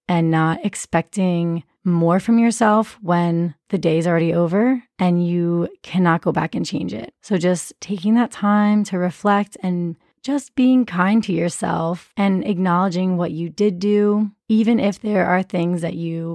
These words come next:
wish you could have done better or more, just reminding yourself that tomorrow is another day and we can try to set new goals then. But for today,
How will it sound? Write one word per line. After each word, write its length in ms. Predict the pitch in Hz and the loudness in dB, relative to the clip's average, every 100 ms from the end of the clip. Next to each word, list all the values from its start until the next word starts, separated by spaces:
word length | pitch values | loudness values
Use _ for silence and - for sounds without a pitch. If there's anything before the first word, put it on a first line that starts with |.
| 170 | -8
wish 220 | 175 - | -8 -8
you 80 | 196 | -8
could 140 | 190 | -6
have 100 | 165 | -6
done 240 | - 165 165 | -8 -8 -2
better 500 | 233 220 220 220 220 | 2 2 2 0 -2
or 300 | 170 160 160 | -4 -6 -6
more, 680 | 165 208 226 220 220 220 220 _ | 0 2 4 2 2 0 -4 _
just 280 | - 247 277 | -12 -6 0
reminding 400 | 262 240 247 254 | 2 4 4 4
yourself 460 | 247 226 202 196 | 2 0 -2 -2
that 360 | - 214 202 - _ | -6 -4 -4 -6 _
tomorrow 540 | - 202 185 190 208 | -4 -2 2 2 2
is 220 | 214 214 214 | 2 0 0
another 320 | 190 180 202 | 0 0 -2
day 520 | 170 170 180 226 277 - _ | -2 -4 -2 0 -2 -6 _
and 360 | 214 226 226 220 | 0 2 2 0
we 240 | 196 226 | -2 -4
can 200 | - 240 | 0 0
try 720 | 226 220 214 214 208 208 208 196 | 0 0 2 2 2 0 0 -4
to 160 | - 214 | -6 -4
set 240 | 196 - | -2 0
new 160 | 202 202 | 0 2
goals 460 | 185 180 175 160 | 2 2 0 -4
then. 420 | 175 208 208 190 185 | -8 -6 -4 -6 -4
But 320 | - 185 175 - | 0 0 -2 -6
for 460 | - 185 180 175 - | -2 0 0 -2 -4
today, 840 | - 180 214 220 214 214 214 214 | -8 0 2 4 4 2 0 -2